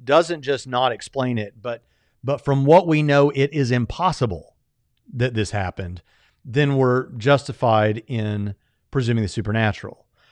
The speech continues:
I th-, I don't think this is quite to the level of it's impossible that anything could explain it, only because they said that perhaps if four guys held it from every corner and dropped it onto a metal statue that looks like the figure on the shroud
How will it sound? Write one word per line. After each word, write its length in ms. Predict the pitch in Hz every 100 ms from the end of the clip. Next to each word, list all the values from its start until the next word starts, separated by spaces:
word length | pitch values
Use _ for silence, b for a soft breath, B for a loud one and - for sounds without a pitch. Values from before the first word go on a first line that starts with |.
| b b
I 120 | 175
th-, 160 | 214 -
I 100 | 147
don't 200 | 214 226
think 200 | 190 190
this 160 | 170 -
is 120 | 123
quite 560 | - - 143 170 262 214
to 100 | 233
the 80 |
level 340 | 226 233 220 226
of 220 | 185 135
it's 160 | 151 -
impossible 800 | 135 - - 131 160 - 196 208
that 120 | 214
anything 320 | 190 202 202
could 140 | 190 185
explain 420 | - - 175 190
it, 180 | 196 _ B B B
only 300 | 294 370 254
because 400 | 175 160 151 147
they 120 | 165
said 240 | - 185 160
that 140 | 165
perhaps 480 | 180 170 208 208 -
if 140 | 165 - _ _
four 320 | _ 202 214 196
guys 640 | 170 170 160 127 113 - 123
held 240 | 151 147
it 100 | 147
from 140 | 131
every 180 | 143 175
corner 540 | - 175 165 123 110 b b b
and 100 | 135
dropped 400 | 113 143 160 180
it 120 | 175
onto 380 | 160 156 160 147
a 80 | 127 113 110 - 139 117
metal 460 | 180 143 165 202 185
statue 640 | - 180 170 165 - 120
that 120 | 120
looks 280 | 139 151 -
like 180 | 147 139
the 80 | 123
figure 400 | - 147 131 123
on 100 | 117
the 60 |
shroud 400 | 110 170 156 120